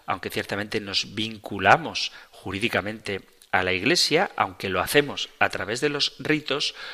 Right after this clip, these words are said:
lo que se realiza en los sacramentos de iniciación es realmente una auténtica transformación de la persona, una vida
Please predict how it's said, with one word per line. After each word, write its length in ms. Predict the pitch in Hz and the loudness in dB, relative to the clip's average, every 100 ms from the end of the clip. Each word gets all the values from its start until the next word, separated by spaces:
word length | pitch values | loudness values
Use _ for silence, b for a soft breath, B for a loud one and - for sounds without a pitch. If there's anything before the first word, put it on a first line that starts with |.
| B - | B -2
lo 220 | 107 123 | 0 2
que 100 | 139 | 2
se 400 | - 104 - - | 2 2 -4 -8
realiza 720 | - 101 92 143 - 131 147 - - | -2 2 4 4 2 0 0 -4 -6
en 140 | 101 | -4
los 140 | 95 | -2
sacramentos 580 | - 98 98 110 - 117 | -4 -4 -6 -6 -8 -6
de 200 | 113 110 - | -4 -6 -4
iniciación 580 | 123 135 156 139 127 - B B - | -6 -2 -2 -2 -6 -6 B B -2
es 220 | 113 - - | 0 0 -2
realmente 560 | 107 101 110 - 120 | -2 -2 -6 -8 -8
una 300 | 110 107 131 - | -6 -2 -2 4
auténtica 920 | 104 107 - 170 165 147 143 135 139 B B _ | 2 2 2 2 2 -6 -2 0 0 B B _
transformación 1080 | - 123 139 - - 104 95 - 110 113 113 _ | 2 2 4 -2 -4 -6 -6 -6 -4 -4 -10 _
de 200 | - 107 | -4 -2
la 300 | 107 117 - | 0 -2 -4
persona, 540 | - 92 - 139 123 - - | -10 -2 0 0 -4 -10 -6
una 360 | 143 160 165 - - | -6 -4 -6 -8 -10
vida 460 | 107 156 147 147 | -4 -2 -2 -6